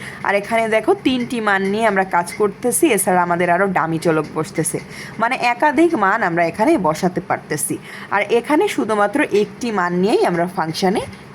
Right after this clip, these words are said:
কাজ করি। আর একটি পার্থক্য আছে, সেটি হচ্ছে এই যে ফাংশন ভে-, উম, ফাংশন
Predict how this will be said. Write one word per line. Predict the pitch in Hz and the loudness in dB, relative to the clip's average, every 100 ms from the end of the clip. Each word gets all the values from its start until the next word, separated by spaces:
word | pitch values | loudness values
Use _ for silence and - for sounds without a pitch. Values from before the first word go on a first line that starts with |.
| 175 | -6
কাজ | 156 - | -6 -4
করি। | 143 156 - - - - 254 | -4 -4 -8 -16 -10 -4 -2
আর | 320 285 | -2 -4
একটি | 285 - 311 - | -4 2 2 2
পার্থক্য | 220 - 254 - 247 | 0 -2 -6 0 0
আছে, | 240 427 427 | 2 0 0
সেটি | 214 185 196 | -2 0 2
হচ্ছে | 185 - 349 480 - - - - 262 | 0 0 -2 -2 -12 -18 -20 -6 0
এই | 302 294 | 2 2
যে | 320 - | 0 0
ফাংশন | 240 247 - 330 339 403 359 - - - 180 | -4 -4 0 2 2 2 -2 -8 -18 -8 0
ভে-, | 214 - | 0 2
উম, | 196 185 - | 0 -2 -4
ফাংশন | 214 226 254 | -6 -2 0